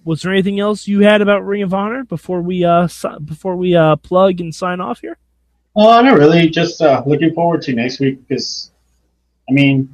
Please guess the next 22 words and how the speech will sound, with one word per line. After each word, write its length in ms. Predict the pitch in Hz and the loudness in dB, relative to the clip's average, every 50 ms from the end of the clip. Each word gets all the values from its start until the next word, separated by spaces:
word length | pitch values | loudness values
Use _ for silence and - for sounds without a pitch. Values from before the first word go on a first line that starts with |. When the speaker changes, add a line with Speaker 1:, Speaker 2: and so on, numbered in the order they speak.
| - 127 | -12 -4
Speaker 2:
they're 160 | 135 147 131 | 0 0 2
back 260 | 123 143 165 170 - | 2 2 2 2 2
into 640 | 175 160 - - 151 143 135 127 120 113 110 107 104 - _ | -2 -4 -2 -2 0 2 2 2 2 0 -2 -6 -8 -12 _
storyline 560 | - - - 131 127 127 131 127 120 120 117 | -20 -14 -8 -4 -4 -2 -2 -2 -4 -4 -4
mode, 300 | 117 113 113 113 110 - | -4 -2 -4 -4 -6 -10
so 240 | - - 110 107 107 _ _ _ _ _ _ _ _ _ _ _ _ _ _ - | -12 -12 -12 -12 -14 _ _ _ _ _ _ _ _ _ _ _ _ _ _ -10
looking 220 | 139 135 135 135 | -8 -6 -6 -6
forward. 340 | - - 110 104 101 104 101 _ _ _ _ _ _ _ _ _ _ _ - - - _ _ _ _ | -4 -4 -4 -4 -4 -6 -8 _ _ _ _ _ _ _ _ _ _ _ -20 -20 -20 _ _ _ _
Speaker 1:
Yeah, 280 | - 381 349 339 320 | -2 2 4 4 4
we'll, 280 | 214 190 214 247 226 170 | 4 4 4 2 2 2
we'll 160 | 196 233 262 | 2 2 2
see 220 | 226 - - 277 269 | 0 0 0 0 2
what 140 | 262 233 | 2 2
next 260 | 202 233 240 - - - | 2 0 -2 -2 -2 -4
week 200 | 156 151 - - | -4 -4 -4 -2
brings. 320 | 151 147 135 131 127 127 | -2 -2 -2 -4 -4 -2
I, 180 | 147 151 151 151 | 0 0 0 0
I'm, 420 | 135 147 151 151 151 147 139 _ _ _ _ - | -2 -2 -2 -2 -4 -6 -12 _ _ _ _ -4
I'm 160 | 139 160 170 | -2 0 0
interested 460 | 185 196 - - 190 - - 185 160 | 0 0 -2 -4 -6 -2 -2 -2 -2
to 60 | 143 - | -4 -10
see 500 | - - 180 185 185 180 175 170 160 | -12 -8 -4 -4 -2 -2 -2 -4 -6